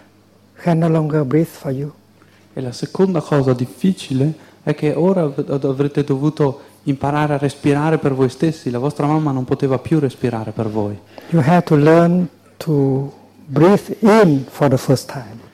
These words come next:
Speaker 2: Dovete dovuto imparare a inspirare per la prima volta.
Speaker 1: And it was difficult because there was some liquid in your lungs.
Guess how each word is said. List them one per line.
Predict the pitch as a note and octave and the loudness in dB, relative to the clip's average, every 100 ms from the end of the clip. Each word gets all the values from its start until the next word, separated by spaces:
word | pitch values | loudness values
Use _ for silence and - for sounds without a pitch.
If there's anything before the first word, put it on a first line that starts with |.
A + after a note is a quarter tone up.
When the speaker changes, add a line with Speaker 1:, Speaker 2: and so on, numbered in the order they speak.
| _ _ - | _ _ -6
Speaker 2:
Dovete | C3 C3 C#3+ | -2 0 2
dovuto | C3+ C#3 C#3 | 2 0 -2
imparare | B2 A#2 A#2 B2+ D3 D#3+ | 0 -2 -2 -2 0 0
a | D3+ | 0
inspirare | C3 C3 - C3 B2 C3+ D3 D#3 | 0 -2 -4 -2 -2 -2 -2 -4
per | C3 | -4
la | B2 | -4
prima | - D3 C3+ | 0 0 2
volta. | B2+ C3 A2 - G#2 _ _ _ _ - - | 2 0 0 -6 -10 _ _ _ _ -20 -6
Speaker 1:
And | D#3 C#3+ | 2 4
it | C#3 | 4
was | D3 C#3 | 4 2
difficult | D#3+ D#3 D#3+ - E3 E3+ | 0 -2 -2 0 0 2
because | D#3 D3 C#3 C3+ | -2 -2 -4 -2
there | C3+ | 0
was | C#3 C#3 | 2 0
some | - D3 C3+ | -2 0 4
liquid | C3+ F3+ - - - - | 4 4 2 -2 -4 -12
in | G#3 D#3 | -2 2
your | D3 | 2
lungs. | C3 C3 C3+ C#3+ - | 0 -2 -4 -8 -14